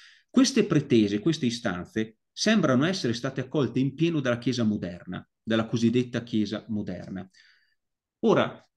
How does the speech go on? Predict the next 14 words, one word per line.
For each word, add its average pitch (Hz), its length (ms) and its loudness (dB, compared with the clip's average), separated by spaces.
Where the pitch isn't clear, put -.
quale 262 360 4
messaggio 95 920 0
di 110 120 0
salvezza 123 640 2
può 139 160 2
ormai 131 580 0
annunciare, 110 920 -2
Elia? 107 520 -2
Una 139 260 6
teologia 170 440 4
che 180 120 -4
è 151 40 -4
totalmente 175 880 -2
demitizzata, 113 1300 0